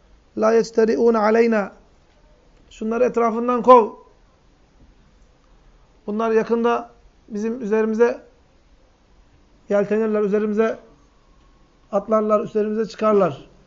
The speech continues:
Bize karşı çok cüretkar olurlar. Yerhamdülillah. Diyor ki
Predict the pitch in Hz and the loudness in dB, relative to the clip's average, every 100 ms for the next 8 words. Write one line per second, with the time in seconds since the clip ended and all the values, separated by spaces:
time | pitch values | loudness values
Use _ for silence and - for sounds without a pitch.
0 | _ _ 196 214 214 220 196 233 214 190 | _ _ -6 -4 0 -2 -2 -2 -2 0
1 | 214 208 233 226 214 190 143 - - - | -2 0 0 4 4 2 -2 -8 -20 -20
2 | _ - _ _ _ _ _ _ _ _ | _ -20 _ _ _ _ _ _ _ _
3 | _ 240 _ - 156 160 151 147 135 147 | _ -20 _ -14 -12 -10 -10 -12 -12 -16
4 | - - _ - - - _ - - - | -20 -20 _ -20 -20 -20 _ -20 -20 -20
5 | - - - _ _ _ _ _ _ _ | -20 -20 -20 _ _ _ _ _ _ _
6 | _ _ _ _ _ _ _ _ _ - | _ _ _ _ _ _ _ _ _ -8
7 | 214 226 208 196 | -2 0 0 -2